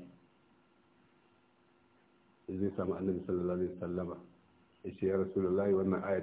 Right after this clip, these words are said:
ta sauka, kuma ka sani duk cikin dukiyar da Allah ya bani, akwai wata gonar Sabiruha, tana da rijiya." Shi rijiyar da tunda aka kawo Annabi sallallahu alaihi wasallama ruwa daga rijiyar, ya daga shan ruwan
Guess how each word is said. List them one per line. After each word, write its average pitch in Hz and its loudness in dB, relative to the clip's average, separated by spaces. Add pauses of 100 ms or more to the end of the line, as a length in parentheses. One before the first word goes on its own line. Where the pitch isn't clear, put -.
ta 98 0
sauka, 110 0 (840)
kuma 95 4
ka 101 4
sani 104 2 (640)
duk 117 2
cikin 117 2 (240)
dukiyar 107 2
da 90 -2
Allah 95 0
ya 87 -4
bani, 90 -4 (720)
akwai - -2
wata 98 2
gonar 101 4
Sabiruha, 87 0 (920)
tana 98 0
da 85 -4
rijiya." 82 -4 (1040)
Shi 104 2
rijiyar 95 2
da - -4
tunda 104 4
aka 101 0
kawo 95 6
Annabi 92 2
sallallahu 92 0
alaihi 90 -4
wasallama 87 0
ruwa 90 2
daga 85 0
rijiyar, 87 -2
ya 92 4
daga 90 -2
shan 95 -4
ruwan 87 -2